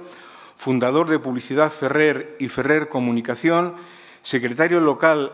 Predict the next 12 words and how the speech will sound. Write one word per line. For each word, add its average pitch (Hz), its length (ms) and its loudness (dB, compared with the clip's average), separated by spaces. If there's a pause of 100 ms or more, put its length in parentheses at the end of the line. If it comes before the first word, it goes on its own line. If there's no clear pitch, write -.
en 123 140 -4
la 120 60 -2
España 151 380 0
republicana 131 720 0
de 120 140 -6
las 120 140 -4
Juventudes 131 580 0
Socialistas 139 760 -2 (360)
a 120 140 0
los 117 160 -4
dieciséis 117 560 -2
años, 165 460 0